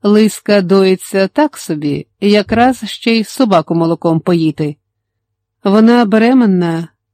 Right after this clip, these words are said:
їй треба», сказала добра хрещена, і ще раз долила спорожнілу миску з банки.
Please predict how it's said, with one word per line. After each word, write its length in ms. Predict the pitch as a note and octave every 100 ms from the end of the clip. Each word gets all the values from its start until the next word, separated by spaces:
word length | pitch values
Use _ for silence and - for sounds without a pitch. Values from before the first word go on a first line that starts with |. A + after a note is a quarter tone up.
| _ _ -
їй 260 | G#3+ A3
треба», 640 | G3+ G3+ A3 A3+ F3+ D3+ D#3 _ _ _ _ _
сказала 580 | - - G3 F#3+ F#3+ F#3
добра 340 | F#3+ F3 F#3
хрещена, 760 | - F#3 - - F3+ F3 E3+ E3 _ _ _ _ _
і 140 | G#3+
ще 320 | G#3 - B3 A#3
раз 300 | C4 C#4 G#3
долила 640 | F#3 F#3 F#3 G3+ G3+ G3+ _ _ -
спорожнілу 680 | - - G3 F#3+ F#3+ F#3+ F#3
миску 420 | F#3 A#3 - G#3+
з 60 | F#3
банки. 560 | D3+ D3+ C#3 - C#3